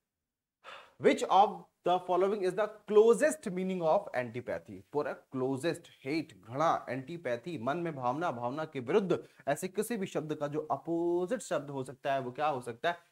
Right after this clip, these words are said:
क्या वो अफेक्शन है, क्या वो एवर्जन है, क्या वो एडोरेशन है, क्या वो एडमायरेशन है, क्योंकि बात कर रहे हैं हम सिनोनिम के। सिनोनिम में अफेक्शन, अफेक्टेड से बना हुआ शब्द है, नहीं ऐसा कुछ नहीं है, ये प्रेम के लिए यूज किए जाने वाले शब्द हैं।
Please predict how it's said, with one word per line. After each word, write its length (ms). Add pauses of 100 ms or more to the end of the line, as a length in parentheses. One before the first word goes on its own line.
(220)
क्या 100
वो 120 (120)
अफेक्शन 440
है, 140
क्या 280
वो 240
एवर्जन 360
है, 120
क्या 280
वो 180
एडोरेशन 500
है, 60
क्या 280
वो 200
एडमायरेशन 560
है, 60 (320)
क्योंकि 200 (100)
बात 320
कर 120
रहे 100
हैं 80
हम 140
सिनोनिम 440
के। 140
सिनोनिम 440
में 260 (320)
अफेक्शन, 600 (100)
अफेक्टेड 540
से 160
बना 200
हुआ 200
शब्द 280
है, 60
नहीं 220
ऐसा 280
कुछ 220
नहीं 160
है, 100
ये 180
प्रेम 440
के 140
लिए 120
यूज 260
किए 220
जाने 220
वाले 260
शब्द 280
हैं। 320